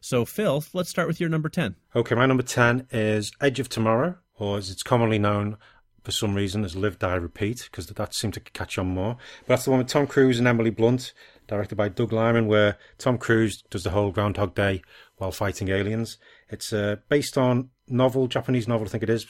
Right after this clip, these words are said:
Speaker 2: called All You Need Is Kill, which I thought was a much better title. Uh, that was written by Hiroshi Sakurazaka. Uh, I really enjoyed the film.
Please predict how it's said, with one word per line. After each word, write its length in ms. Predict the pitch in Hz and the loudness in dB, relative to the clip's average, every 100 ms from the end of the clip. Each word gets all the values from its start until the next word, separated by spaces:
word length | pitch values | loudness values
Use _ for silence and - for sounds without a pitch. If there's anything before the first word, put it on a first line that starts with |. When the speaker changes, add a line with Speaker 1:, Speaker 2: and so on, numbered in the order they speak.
| - | -8
Speaker 2:
called 280 | 107 101 - | -6 -6 -4
All 200 | 123 117 | -2 0
You 80 | 110 | 2
Need 220 | 110 107 | 0 0
Is 100 | 98 | -4
Kill, 440 | - - 104 98 - | -6 -4 -2 -2 -6
which 180 | - 110 | -12 -6
I 80 | 117 | -4
thought 140 | 139 | -4
was 120 | 117 98 | -4 -4
a 40 | |
much 200 | 95 - | -4 -4
better 200 | 98 - | -6 -6
title. 420 | - 92 - 87 _ _ | -6 -6 -8 -16 _ _
Uh, 260 | 92 90 92 | -4 -2 -2
that 180 | 101 - | -4 -8
was 160 | 101 | -6
written 180 | 123 123 | -4 -2
by 260 | 104 104 101 | 0 2 0
Hiroshi 640 | 95 104 120 - 113 107 _ | -2 -2 -2 -4 -4 -6 _
Sakurazaka. 880 | - 113 - 113 107 107 110 90 - _ _ _ _ _ - | -10 -8 -4 -2 0 -2 -2 -4 -4 _ _ _ _ _ -12
Uh, 220 | 98 98 110 | -8 -8 -4
I 60 | 117 | 4
really 240 | 117 151 | 8 8
enjoyed 240 | 143 135 123 | 8 4 2
the 60 | |
film. 360 | 113 120 117 117 | 2 2 4 0